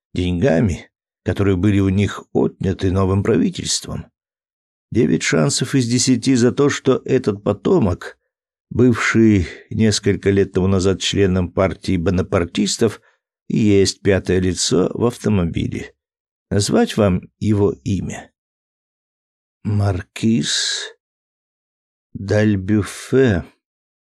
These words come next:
прошептал Просфиль. "Маркиз Дальбюфе", подтвердил господин Николь. В ту же минуту господин Николь будто преобразился. Он не имел уже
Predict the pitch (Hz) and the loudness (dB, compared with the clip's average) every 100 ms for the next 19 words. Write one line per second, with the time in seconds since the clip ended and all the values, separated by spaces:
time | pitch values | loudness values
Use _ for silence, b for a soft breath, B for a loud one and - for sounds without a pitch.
0 | _ - - 80 - 82 - 82 - - | _ -6 -4 -8 -4 -6 -4 -8 -6 -8
1 | - _ _ _ _ _ _ _ _ _ | -10 _ _ _ _ _ _ _ _ _
2 | _ _ _ _ - 90 92 - 208 180 | _ _ _ _ -2 -2 0 0 0 -2
3 | - 123 - 110 127 - - 104 101 90 | 0 0 2 0 -2 0 4 4 4 -2
4 | B _ _ _ _ 90 - 85 80 107 | B _ _ _ _ -4 -2 -2 2 2
5 | 120 - - 78 87 85 76 - - - | 2 -2 -2 -2 -2 -2 -4 -8 -10 -14
6 | _ _ _ _ _ _ _ _ _ - | _ _ _ _ _ _ _ _ _ -4
7 | 151 151 139 147 135 104 110 - 113 120 | 0 2 2 2 0 0 0 2 4 6
8 | 113 107 123 123 87 110 - 113 107 104 | 6 4 2 2 4 0 2 0 2 2
9 | 98 95 92 117 92 - - - _ _ | 2 2 2 0 0 -6 -8 -12 _ _
10 | _ _ _ _ _ _ 80 78 127 117 | _ _ _ _ _ _ 0 2 4 4
11 | 110 113 101 85 90 82 | 6 6 4 2 0 -2